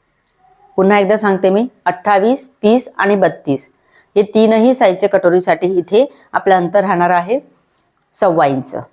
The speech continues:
म्हणजे एक आणि पाव इंच. त्यानंतर चौतीस, छत्तीस आणि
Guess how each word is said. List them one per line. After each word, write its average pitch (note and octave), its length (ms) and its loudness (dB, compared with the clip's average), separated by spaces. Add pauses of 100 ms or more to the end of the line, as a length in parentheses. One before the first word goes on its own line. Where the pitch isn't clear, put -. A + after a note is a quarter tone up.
(420)
म्हणजे E3 340 0
एक A#3+ 220 2 (180)
आणि F#3 120 0
पाव F3+ 280 0
इंच. B2+ 260 -8 (800)
त्यानंतर A#3+ 560 2 (1600)
चौतीस, B3+ 800 0
छत्तीस B3+ 520 -2 (100)
आणि G3+ 180 0